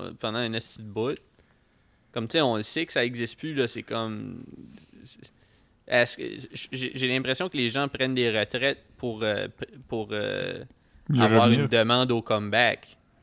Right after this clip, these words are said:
Speaker 1: tu sais.
Speaker 2: Ouais. Ouais, parce que s'ils attendent
Speaker 1: Là, ils
Speaker 2: comme,
Speaker 1: vont
Speaker 2: euh,
Speaker 1: se faire payer pour les festivals, euh,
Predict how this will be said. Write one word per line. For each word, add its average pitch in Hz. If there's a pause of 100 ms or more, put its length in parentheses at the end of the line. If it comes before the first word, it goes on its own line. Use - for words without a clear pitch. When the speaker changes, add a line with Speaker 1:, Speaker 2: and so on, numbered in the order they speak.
Speaker 1:
tu -
sais. 113
Speaker 2:
Ouais. 107 (1120)
Ouais, 123
parce 104
que 113
s'ils -
attendent 117
Speaker 1:
Là, 139
ils 143
Speaker 2:
comme, 123
Speaker 1:
vont 131
Speaker 2:
euh, 131
Speaker 1:
se 98
faire 151
payer 131
pour 135
les 117
festivals, 117
euh, 110